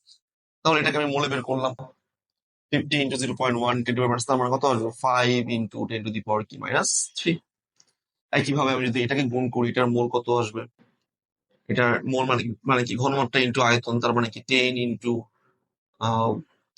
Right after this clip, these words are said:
অর্থাৎ জিরো পয়েন্ট টু into ten into কি, মোল, আহ, মোল into, মোল equal to ঘনমাত্রা into আয়তন, এটাকে আমি লিটারে নিয়ে নেবো, তাই না? তাহলে এখানে কি আসবে তোমার, এখানে আসবে two into ten to the power minus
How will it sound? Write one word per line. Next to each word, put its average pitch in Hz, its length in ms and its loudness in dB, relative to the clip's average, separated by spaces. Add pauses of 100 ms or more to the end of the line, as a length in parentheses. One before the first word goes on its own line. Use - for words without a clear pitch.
অর্থাৎ 123 220 -2
জিরো 131 180 -2
পয়েন্ট 131 260 0
টু 139 80 0 (140)
into 127 200 -2 (140)
ten 123 220 2 (340)
into 120 260 -2
কি, 123 100 -4 (1040)
মোল, 131 140 2 (220)
আহ, 120 120 2 (100)
মোল 139 200 2
into, 147 220 -2 (1120)
মোল 135 140 2
equal 143 180 0
to - 100 -4
ঘনমাত্রা 135 300 2
into 147 140 0 (220)
আয়তন, 123 300 2 (260)
এটাকে 127 220 2
আমি 120 120 2 (760)
লিটারে 151 300 2
নিয়ে 139 160 0
নেবো, 120 160 -2 (600)
তাই 175 120 0
না? 202 60 -6 (140)
তাহলে 156 280 2
এখানে 127 260 -2
কি 139 60 -2 (100)
আসবে 110 260 0
তোমার, 123 180 -4 (120)
এখানে 117 220 -4
আসবে 107 120 -4 (100)
two 139 200 0
into 123 100 -8
ten 131 100 0
to 117 80 -2
the 123 60 0
power 123 120 0
minus 120 200 0